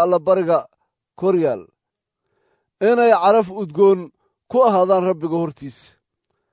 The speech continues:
Waa qurbaan dab loogu sameeyey Rabbiga, oo waxaad qaaddaa Haaruun wankiisii quduus ka dhigidda sakaarkiisa,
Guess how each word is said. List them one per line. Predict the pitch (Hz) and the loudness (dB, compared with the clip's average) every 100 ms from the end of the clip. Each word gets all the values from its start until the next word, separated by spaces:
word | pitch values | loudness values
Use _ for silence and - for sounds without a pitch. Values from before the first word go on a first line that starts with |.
| _ _ _ _ 135 | _ _ _ _ -4
Waa | 156 | -2
qurbaan | 160 190 185 220 202 156 _ _ _ _ 123 | -2 -2 2 2 0 -10 _ _ _ _ -4
dab | 190 220 | -2 0
loogu | 208 208 208 | 0 0 -2
sameeyey | 180 202 196 196 185 | -4 -2 0 0 0
Rabbiga, | 196 156 143 90 - _ _ _ _ _ _ _ _ - | -4 -4 -10 -10 -16 _ _ _ _ _ _ _ _ -6
oo | 151 196 | -2 0
waxaad | 175 190 165 | 0 0 -2
qaaddaa | 160 185 160 180 151 - _ _ _ | -2 -2 0 0 0 -6 _ _ _
Haaruun | 151 175 214 202 | -2 2 2 0
wankiisii | 202 165 180 - 190 185 | -4 -6 -16 -12 -12 -8
quduus | 170 143 196 165 - - | -8 -8 -8 -8 -12 -10
ka | 156 | -8
dhigidda | 160 170 190 151 135 - _ _ _ _ _ _ _ | -4 -2 -2 -2 -6 -6 _ _ _ _ _ _ _
sakaarkiisa, | 160 156 214 190 - 160 151 - | -8 -4 2 0 0 -14 -16 -16